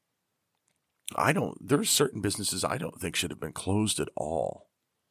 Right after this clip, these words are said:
Like, why were, I, I, not, and of course, the, what businesses were and weren't closed varies from state to state, but, like,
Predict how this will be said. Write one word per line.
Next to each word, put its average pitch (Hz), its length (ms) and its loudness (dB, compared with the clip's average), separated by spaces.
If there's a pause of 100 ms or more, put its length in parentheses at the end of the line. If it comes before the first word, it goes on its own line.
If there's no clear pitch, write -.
(380)
Like, - 120 -14
why 139 340 0
were, 117 340 2 (800)
I, 95 180 -2
I, 85 200 -2
not, 107 260 2
and 110 160 4
of 107 140 2
course, 104 320 8
the, 87 120 0 (360)
what 120 240 8
businesses 101 480 2
were 92 220 6
and 82 100 2
weren't 78 200 -2
closed 67 360 -2
varies 64 300 0
from - 160 -6
state - 240 -2
to - 80 -6
state, - 420 -2
but, - 140 0 (840)
like, 95 120 -4